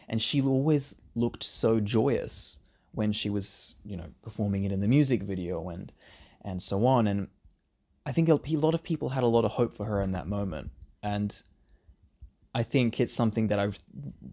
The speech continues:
she should really be remembered by, is that capacity. I think it was a Clive Davis produced, uh, record as well. Clive Ju-, Clive Davis, um, discovered her and produced her in those early years and created her, I guess,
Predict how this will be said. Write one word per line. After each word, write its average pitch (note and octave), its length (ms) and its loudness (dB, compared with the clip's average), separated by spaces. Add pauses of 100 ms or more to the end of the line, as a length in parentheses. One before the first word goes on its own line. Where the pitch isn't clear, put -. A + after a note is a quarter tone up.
(160)
she - 220 0
should G#2+ 220 0
really G2+ 220 2
be F#2+ 220 -4
remembered G2+ 560 -2
by, - 280 -6 (520)
is G2+ 140 -6
that F2+ 300 -4 (680)
capacity. G2 480 -4
I B2 40 0
think F#3+ 140 -2
it F3+ 40 0
was D3 120 0
a B2+ 60 0
Clive A2 300 2
Davis G#2 280 0
produced, - 500 -8
uh, G#2+ 240 -6 (380)
record - 340 -6
as C3 100 -14
well. G#2+ 140 -8
Clive G#2+ 240 -6
Ju-, A2+ 240 -8 (300)
Clive G#2 240 2
Davis, G2+ 420 0
um, G2+ 240 -6 (220)
discovered A2 420 0
her A#2 240 -8 (800)
and A2 160 0
produced G#2+ 360 0
her G2+ 120 -4
in G2 80 -2
those G2 160 -4
early G2 340 -6
years G2 380 -4
and F#2 220 -8 (180)
created G2 340 -2
her, G2 240 -2 (160)
I G#2 60 -8
guess, F#2+ 160 -10